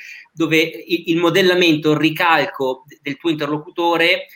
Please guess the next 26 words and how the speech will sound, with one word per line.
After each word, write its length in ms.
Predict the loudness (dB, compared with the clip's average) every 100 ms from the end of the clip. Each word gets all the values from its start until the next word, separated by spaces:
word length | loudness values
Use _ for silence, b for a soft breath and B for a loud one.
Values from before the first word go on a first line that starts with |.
| _
oltre 340 | -4 -2 0
a 20 | 0
essere 280 | 0 -4
a 20 | -4
livello 320 | 0 0 0
non 140 | -4
verbale, 560 | -4 -2 0 2 0 -2
paraverbale, 560 | -4 -4 -4 -2 -2 -2
eccetera, 380 | -8 -4 -2
alcuni 320 | -2 -4 -4 -4
lo 100 | -2
fanno 240 | -2 -2
anche 180 | -2 -4
a 20 |
livello 300 | -2 -2 -2
di 140 | -6
respiro, 480 | -10 -10 -8 -6 -4
no? 220 | -4 -6 -8 B
Per 160 | -6 -2
sintonizzarsi 880 | 0 0 2 0 2 0 0 -4 -4
con 180 | -2
l'altro, 500 | 0 0 -2 -4 -4
respirano 680 | -2 -2 -2 -6 -4 -2 0
lo 120 | -2
stesso 380 | -4 -6 -6 -4
ritmo 540 | -4 -4 -2 -2 -2